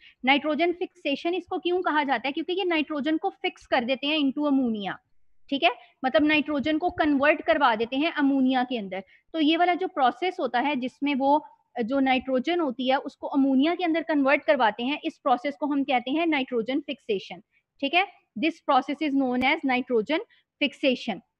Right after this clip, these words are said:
Next line मैंने आपको लिखवाई है, "The atmosphere contain about eighty percent nitrogen", के जो आपके पास, अ, हवा होती है, atmosphere होती है या आबो हवा होती है,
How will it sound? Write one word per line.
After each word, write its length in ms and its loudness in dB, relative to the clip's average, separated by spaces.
Next 360 0
line 220 2
मैंने 160 2
आपको 240 0
लिखवाई 400 0
है, 180 0
"The 280 2
atmosphere 580 0
contain 400 0
about 240 0
eighty 260 -2
percent 320 -2
nitrogen", 520 -2
के 360 2
जो 160 -2
आपके 320 0
पास, 280 -4
अ, 60 2
हवा 400 4
होती 400 0
है, 100 4
atmosphere 640 0
होती 320 -2
है 100 2
या 120 0
आबो 420 2
हवा 160 2
होती 340 -2
है, 100 0